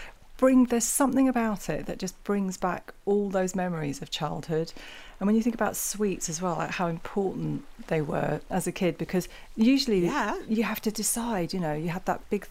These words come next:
Speaker 1: decision about what you're gonna buy with your pocket money, what kind of sweets, and that was always a really big deal, wasn't it? Like, what,
Speaker 2: Massive.
Speaker 1: what, what are you gonna spend your money on? And then it was like, well, who are you gonna share them with? <laughs> Are you gonna share them?
Speaker 2: It's cur-,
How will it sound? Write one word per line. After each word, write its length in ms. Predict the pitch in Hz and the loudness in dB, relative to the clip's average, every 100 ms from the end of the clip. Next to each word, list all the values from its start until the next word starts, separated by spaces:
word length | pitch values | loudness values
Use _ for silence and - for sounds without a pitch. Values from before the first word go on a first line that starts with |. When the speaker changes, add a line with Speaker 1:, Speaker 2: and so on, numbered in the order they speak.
| - | -10
Speaker 1:
decision 400 | - 180 196 185 | -6 -2 0 0
about 200 | 151 - | -2 -4
what 100 | - | -2
you're 80 | 180 | -2
gonna 140 | 165 | -2
buy 400 | 160 165 156 151 - - - - - | -2 -2 0 -2 -4 -12 -16 -6 -2
with 140 | 165 | 0
your 80 | 160 | 0
pocket 300 | 185 - - | -2 -4 -4
money, 360 | 147 135 139 147 - - - - - - | -4 -4 -4 -8 -14 -20 -20 -18 -18 -6
what 180 | - 165 | 0 2
kind 200 | - 165 | 2 0
of 40 | 151 | 2
sweets, 600 | - - 160 147 - - - - | 0 0 -2 -2 -6 -10 -14 -10
and 120 | 180 196 | -2 -2
that 80 | |
was 100 | 196 | 0
always 180 | 202 180 | 0 0
a 60 | 170 | -2
really 400 | 156 175 170 160 | 0 0 0 0
big 220 | 160 147 | -4 -4
deal, 240 | 160 147 | -4 -4
wasn't 320 | 151 160 151 135 | -6 -4 -2 -4
it? 120 | - - - - - | -6 -12 -16 -16 -12
Like, 120 | - | -6
what, 180 | 185 190 | -2 -2
Speaker 2:
Massive. 160 | 202 190 | 0 2
Speaker 1:
what, 260 | 240 - | 0 0
what 160 | 196 190 | 0 2
are 20 | |
you 60 | 190 | 2
gonna 180 | 170 170 | 0 -2
spend 300 | - 170 165 | 0 0 0
your 100 | 160 | 0
money 220 | 160 143 | 0 0
on? 240 | - - | -2 -2
And 180 | - 196 | 2 4
then 120 | 214 | 4
it 60 | - | 2
was 140 | 175 | 0
like, 220 | 170 160 | -2 -2
well, 100 | 170 - | -4 -2
who 60 | 214 | -2
are 20 | |
you 100 | 202 | -2
gonna 160 | 165 | -4
share 300 | 165 - 233 | -4 -4 -4
them 200 | 247 143 | -4 -4
with? 360 | 143 160 165 - - - | -2 -2 -2 -8 -12 -18
<laughs> 180 | - | 0
Are 140 | 196 214 | 4 6
you 80 | 247 | 6
gonna 160 | 247 | 4
share 180 | - 165 | 4 4
them? 80 | 147 | 2
Speaker 2:
It's 80 | 143 | 4
cur-, 240 | 320 | 8